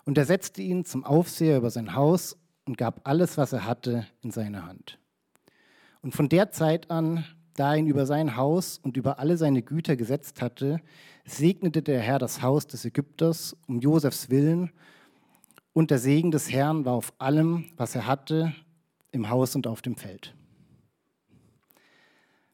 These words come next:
Also, wie ich schon angesprochen hatte, Josef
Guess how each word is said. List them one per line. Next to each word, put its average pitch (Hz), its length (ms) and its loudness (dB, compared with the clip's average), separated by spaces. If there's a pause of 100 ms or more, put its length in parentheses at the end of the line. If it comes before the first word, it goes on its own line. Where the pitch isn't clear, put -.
(920)
Also, 131 320 2 (640)
wie 175 100 0
ich 190 80 0
schon 180 100 -4
angesprochen 170 480 -2
hatte, 156 220 -2
Josef 147 540 -2